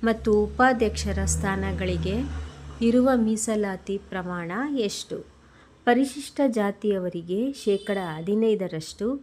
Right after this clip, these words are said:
ಪರಿಶಿಷ್ಟ ಜನಾಂಗದವರಿಗೆ ಶೇಕಡ ಮೂರರಷ್ಟು, ಹಿಂದುಳಿದ ವರ್ಗಕ್ಕಾಗಿ ಒಟ್ಟು ಸ್ಥಾನಗಳ ಮೂರನೇ ಒಂದರಷ್ಟು ಮೀಸಲಾತಿಯನ್ನು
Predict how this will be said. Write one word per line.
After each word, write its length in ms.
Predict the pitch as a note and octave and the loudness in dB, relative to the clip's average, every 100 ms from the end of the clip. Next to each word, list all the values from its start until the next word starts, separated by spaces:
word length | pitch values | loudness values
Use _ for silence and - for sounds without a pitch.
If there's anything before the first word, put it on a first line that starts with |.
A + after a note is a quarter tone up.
| - - _ - | -12 -20 _ -4
ಪರಿಶಿಷ್ಟ 560 | A#3+ A#3+ C4 C#4 - B3 | 0 2 0 -2 -2 -2
ಜನಾಂಗದವರಿಗೆ 1300 | A#3 G3+ G3 G3 G3 F#3 F3+ F3 E3+ E3+ D#3+ G3+ C4 | 0 0 -2 -4 -4 -4 -4 -4 -4 -6 -4 -2 -2
ಶೇಕಡ 480 | - G#3+ G3+ G#3 G3 | -2 0 0 -2 -6
ಮೂರರಷ್ಟು, 920 | F#3+ F#3 G3+ G#3 F#3 E3 - - G3 C4 - - - - _ - | -6 -6 -4 -4 -4 -6 -10 -8 -6 -6 -10 -20 -20 -20 _ 0
ಹಿಂದುಳಿದ 600 | B3 B3 C4 C#4+ C4+ A#3 B3 | 4 6 6 6 4 2 0
ವರ್ಗಕ್ಕಾಗಿ 920 | G#3+ F#3+ F#3+ G3+ G3+ F#3 F3 F3 A#3+ | 0 -2 -4 -4 -4 -4 -4 -2 -2
ಒಟ್ಟು 500 | G#3 F#3 - A#3+ B3 | -2 -4 -2 0 0
ಸ್ಥಾನಗಳ 720 | A#3+ A3 F#3+ F#3+ F#3+ F3 F3 F#3+ C4+ C#4 - _ _ | -2 -4 -4 -4 -6 -6 -6 -4 -6 -10 -20 _ _
ಮೂರನೇ 500 | A3 B3 B3+ B3 B3 | 4 6 6 6 4
ಒಂದರಷ್ಟು 840 | A#3+ G3 F#3 F3+ F3+ E3 - G3 | 2 -2 -4 -6 -6 -10 -10 -10
ಮೀಸಲಾತಿಯನ್ನು 1500 | F#3 F#3+ G3+ A3 F#3+ E3+ E3 - F3 E3 D3 D#3+ A#3 D4 - | -6 -6 -6 -6 -6 -8 -10 -10 -10 -8 -8 -8 -8 -8 -16